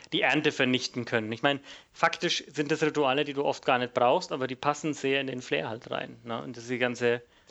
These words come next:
ähm, in auch unsere Kultur und wie es dann in die Kultur eingebaut ist. Natürlich, wenn jemand ein, eine Ernte vernichtet, ist das höchst götterfrevelig und schlecht für die Bevölkerung. Deswegen ver-,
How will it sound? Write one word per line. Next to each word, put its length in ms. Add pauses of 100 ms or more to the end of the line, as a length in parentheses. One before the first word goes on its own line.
(140)
ähm, 240
in 100
auch 160
unsere 380
Kultur 680
und 400
wie 120
es 120
dann 140
in 120
die 100
Kultur 340
eingebaut 500
ist. 140
Natürlich, 400
wenn 140
jemand 360
ein, 200
eine 140
Ernte 260
vernichtet, 520 (300)
ist 200
das 140
höchst 300
götterfrevelig 800
und 300
schlecht 320
für 80
die 80
Bevölkerung. 580 (240)
Deswegen 400
ver-, 200